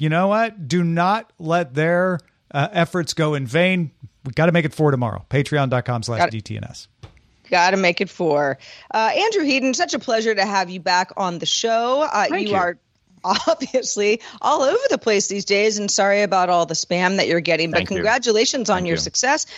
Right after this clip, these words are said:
Speaker 2: Let folks know where they can keep up with everything you're doing.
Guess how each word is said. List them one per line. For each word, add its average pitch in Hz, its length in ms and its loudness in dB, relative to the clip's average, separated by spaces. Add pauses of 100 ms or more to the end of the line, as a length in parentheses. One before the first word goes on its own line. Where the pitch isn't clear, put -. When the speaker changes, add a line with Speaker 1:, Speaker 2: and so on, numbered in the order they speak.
(140)
Speaker 2:
Let 247 220 0
folks 254 240 0
know 247 120 4
where 240 200 2
they 233 100 2
can 233 180 -6
keep 294 240 -2
up 330 220 0
with 285 400 2
everything 160 400 -4
you're 240 100 4
doing. 285 360 0